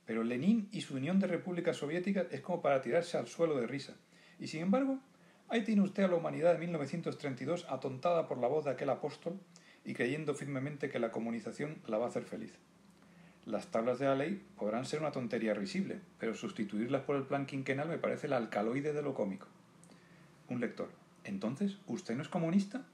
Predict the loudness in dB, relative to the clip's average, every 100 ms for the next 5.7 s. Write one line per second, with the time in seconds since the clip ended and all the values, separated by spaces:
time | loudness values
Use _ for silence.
0 | -20 -20 -20 -20 -14 -8 -8 -6 -8 -8
1 | -16 -20 -20 -20 -12 -4 -4 -2 -2 -2
2 | -4 -10 -20 -20 -20 -20 -2 0 0 0
3 | -2 0 -2 0 0 0 -2 -4 -4 -4
4 | -4 -2 -2 -2 -2 -4 -4 -4 -2 -2
5 | -2 -4 -4 -6 -4 -6